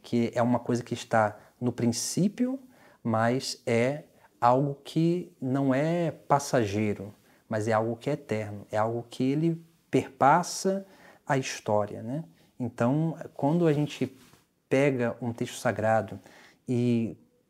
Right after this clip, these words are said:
contempla o princípio eterno daquele texto sagrado,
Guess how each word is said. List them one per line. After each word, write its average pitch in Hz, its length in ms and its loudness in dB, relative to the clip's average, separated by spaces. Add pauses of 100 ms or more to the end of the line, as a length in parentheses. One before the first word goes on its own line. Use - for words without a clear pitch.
(160)
contempla 143 760 2
o 113 80 0
princípio - 560 -4
eterno 131 540 -2
daquele 113 340 -4
texto 143 320 -4
sagrado, 117 580 -2